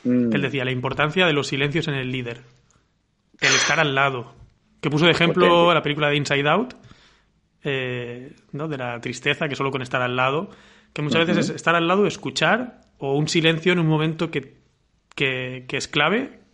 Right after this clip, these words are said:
Speaker 2: que es estar en silencio, hace más que cualquier cosa que se diga.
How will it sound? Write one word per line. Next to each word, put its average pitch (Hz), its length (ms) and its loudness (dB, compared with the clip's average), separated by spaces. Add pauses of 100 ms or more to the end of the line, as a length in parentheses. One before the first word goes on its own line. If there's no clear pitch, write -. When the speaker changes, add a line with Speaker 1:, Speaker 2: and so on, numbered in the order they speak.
(480)
Speaker 2:
que 139 120 -6
es 139 100 -4
estar 151 220 -2
en 160 80 0
silencio, 156 600 -2
hace 147 280 0
más 165 300 0
que 143 280 -8
cualquier 131 520 -4
cosa 160 180 -4
que 147 80 -4
se 131 100 -6
diga. 151 320 -6